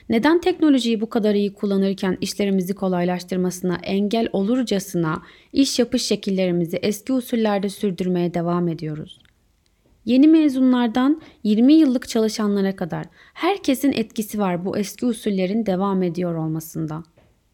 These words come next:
Serap'ın günü şöyle olamaz mıydı? Serap sabah uyanıyor, ayılmak için bir kahve hazırlıyor.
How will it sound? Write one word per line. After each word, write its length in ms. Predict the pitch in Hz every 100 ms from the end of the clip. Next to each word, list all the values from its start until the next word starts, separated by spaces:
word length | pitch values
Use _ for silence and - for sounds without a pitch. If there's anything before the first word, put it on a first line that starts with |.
| _ _ _
Serap'ın 440 | - 285 302 392 427
günü 180 | 311 359
şöyle 300 | 320 294 294
olamaz 420 | 302 370 208 175
mıydı? 380 | 170 160 185 247 _ _ _
Serap 320 | - 285 330
sabah 300 | 330 302 269
uyanıyor, 640 | 269 247 247 226 175 214 - _ _ _
ayılmak 360 | 214 226 240 240
için 240 | - 220
bir 60 | 208
kahve 340 | 208 185 185
hazırlıyor. 680 | 196 190 165 151 147 151 180